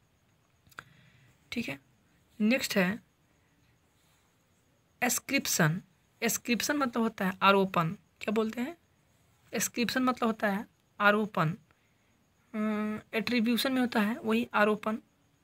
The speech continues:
एट्रीब्यूशन मतलब होता है आरोप से रिलेटेड, रिलेटेड है ये, किसी के ऊपर आरोप लगाते हैं तो उसको बोलते हैं आरोपण बोल रहे हैं। क्या बोलते हैं? एस्क्रिप्शन मतलब होता है आरोपण करना किसी को, एट्रीब्यूशन करना किसी को, आरोप से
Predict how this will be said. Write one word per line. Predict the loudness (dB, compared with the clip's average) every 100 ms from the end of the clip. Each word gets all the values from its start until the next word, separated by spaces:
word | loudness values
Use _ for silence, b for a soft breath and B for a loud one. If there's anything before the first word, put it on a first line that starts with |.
| _ _ _ _ _ _ _ _ _ _ -20 _ _ -8
एट्रीब्यूशन | -4 0 0 0 0
मतलब | 0 0
होता | -2
है | 4
आरोप | 6 6
से | 2 0 0 0
रिलेटेड, | 0 0 -4 -4 -6 -6 -2
रिलेटेड | 2 4 4 2
है | 0
ये, | -2 -6 _ -8
किसी | -4 -4
के |
ऊपर | -8 -4 0
आरोप | 2 0 0
लगाते | 0 -2 -4
हैं | -4
तो | -4
उसको | -6 -8 -4
बोलते | -2 -2
हैं | -2
आरोपण | 0 2 2
बोल | 2 0
रहे | 0
हैं। | -2 -8 b b b b b b b -4
क्या | 2
बोलते | 2 0
हैं? | -4 -6 -4
एस्क्रिप्शन | -2 -2 -2 -4 0
मतलब | 0 0 -2
होता | -2
है | 2
आरोपण | 4 4 0 -2
करना | 0 -2 -4
किसी | -4 -4
को, | -4 -6 -10 -2
एट्रीब्यूशन | 0 0 0 0 0
करना | 0 0 -2
किसी | -6 -6
को, | -6 -8 -12 _ _ _ _ _ 0
आरोप | 2 2
से | 0 -2